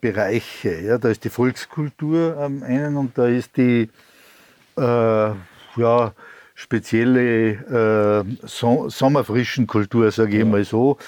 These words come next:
Speaker 1: Äh, wie, wie, äh, ist da der Ausgleich zu schaffen oder ist das eh kein Problem? Geht das alles nebeneinander und,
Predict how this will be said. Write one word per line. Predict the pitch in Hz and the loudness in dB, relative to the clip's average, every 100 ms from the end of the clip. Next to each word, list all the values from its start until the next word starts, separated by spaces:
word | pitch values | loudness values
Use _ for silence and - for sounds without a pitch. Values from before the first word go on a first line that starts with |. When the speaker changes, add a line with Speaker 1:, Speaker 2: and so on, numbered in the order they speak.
| - - - - | -18 -18 -20 -4
Speaker 1:
Äh, | 127 123 123 120 | 0 4 4 2
wie, | 120 120 139 143 147 135 | -2 -4 -2 0 -2 -4
wie, | 135 147 147 139 - 151 - | -6 -4 -4 -4 -4 -8 -6
äh, | 139 135 139 | -8 -6 -6
ist | - 139 - | -4 -8 -2
da | 123 135 | 0 2
der | 135 117 110 | 4 2 0
Ausgleich | - 120 - - 117 110 - | -2 -2 -2 0 2 2 -4
zu | - 110 | -10 -8
schaffen | - 104 98 - 117 | -2 -2 -2 -4 -4
oder | 110 127 | -2 -4
ist | 113 - | -6 -8
das | 113 - | -12 -8
eh | 113 | -6
kein | 110 92 | -4 -6
Problem? | 104 92 95 98 101 | -8 -6 -6 -6 -6
Geht | 104 98 | -8 -10
das | 101 107 | -12 -6
alles | 110 104 | -6 -4
nebeneinander | 110 107 104 104 107 110 101 | -2 -2 -2 -2 -2 -2 -4
und, | 95 | -6